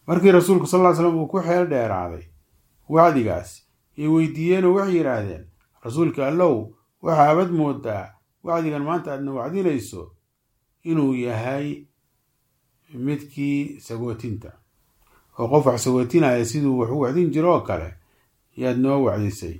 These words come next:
Ee, fa awsinaa, noo dardaaran. Fa qaala, wuxuu yidhi, "Uusiikum bitaqwa Allaahi wassamci wattaacati, wa in kaana cabdan xabashiya." Waxaan idiin dardaarmayaa Alla ka cabsi iyo maqal iyo ateecid ninkii madaxda ah ee muslimka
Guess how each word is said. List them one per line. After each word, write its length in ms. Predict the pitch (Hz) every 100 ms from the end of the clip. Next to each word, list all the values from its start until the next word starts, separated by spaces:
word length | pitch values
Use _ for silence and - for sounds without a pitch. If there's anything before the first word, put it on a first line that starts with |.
| -
Ee, 140 | 143 117
fa 120 | 127
awsinaa, 840 | 135 151 - 151 156 160 160 160 - _ _ _ _ _ _ _
noo 160 | 139 143
dardaaran. 600 | 127 101 104 92 82 76 _ _ _ _ _ -
Fa 100 | 104
qaala, 260 | 139 147
wuxuu 240 | 156 151 135
yidhi, 340 | 101 80 82 _ _ _ -
"Uusiikum 640 | 127 127 - 170 170 170 156
bitaqwa 400 | 151 165 165 170
Allaahi 480 | 170 160 117 87 - _ _ _ -
wassamci 460 | 113 101 165 160 165
wattaacati, 840 | 170 165 175 165 147 - 92 - _ _ _
wa 60 | 131
in 80 | 123
kaana 280 | 139 127 117
cabdan 260 | 117 104
xabashiya." 640 | - 95 101 - 117 90 - _ _ _ _
Waxaan 200 | 117 131
idiin 220 | 127 160
dardaarmayaa 760 | 139 117 139 156 139 113 92 - - _ _ -
Alla 220 | 104 113
ka 120 | 135 135
cabsi 300 | 127 113 120 107
iyo 180 | 82 76 _ _ _ -
maqal 380 | 135 151 151 147
iyo 200 | 139 131
ateecid 400 | 131 139 147 160
ninkii 240 | 165 151
madaxda 360 | 143 156 139 151
ah 60 | 151
ee 40 |
muslimka 380 | 156 156 143